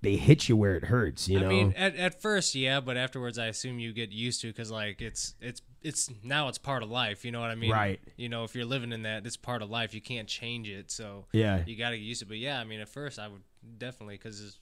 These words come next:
Speaker 2: there's nothing you can do.
Speaker 1: No.
Speaker 2: You know?
Speaker 1: It's, it's, it's fucked, it's fucked up. Uh, it re-, it really is. But, yeah, so, anyway, uh, Sam Teresi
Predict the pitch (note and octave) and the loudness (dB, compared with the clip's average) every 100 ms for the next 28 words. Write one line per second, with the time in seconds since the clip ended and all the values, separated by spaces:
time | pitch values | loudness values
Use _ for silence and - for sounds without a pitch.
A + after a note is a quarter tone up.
0 | _ C3 A#2 A#2 A2+ A2 G#2 A#2 G#3+ - | _ -14 -10 -12 -12 -14 -12 -12 -12 -14
1 | - - G#2 F2 D#2 - - A2+ G#2 A2 | -10 0 2 2 -4 -12 -14 -10 0 4
2 | G#2+ - - A2 - - A2 - B2+ - | 4 2 0 0 0 0 0 2 0 0
3 | A2 G2+ - A2+ - F2 D2+ - A2+ G#2+ | -2 0 0 0 0 -2 -4 0 2 4
4 | F#2 E2+ - - - - A#2+ C#3 A2 G#2+ | 2 -2 -6 -20 0 10 12 12 10 10
5 | G2+ F#2 E2+ A#2 B2 D3 C3+ D3+ C3 G#2 | 8 6 6 4 10 10 12 12 12 10
6 | F2+ - - - - D#3 C#3 G#2+ E2 - | 6 -2 -20 2 10 12 12 10 6 0
7 | - - _ _ _ _ A#2+ A2 F#2+ E2 | -12 -20 _ _ _ _ 4 6 6 4
8 | - _ _ _ _ - - D#3 F3 - | -4 _ _ _ _ -6 8 10 10 10
9 | B2+ B2 - G2+ F#2 E2+ | 12 12 10 6 4 4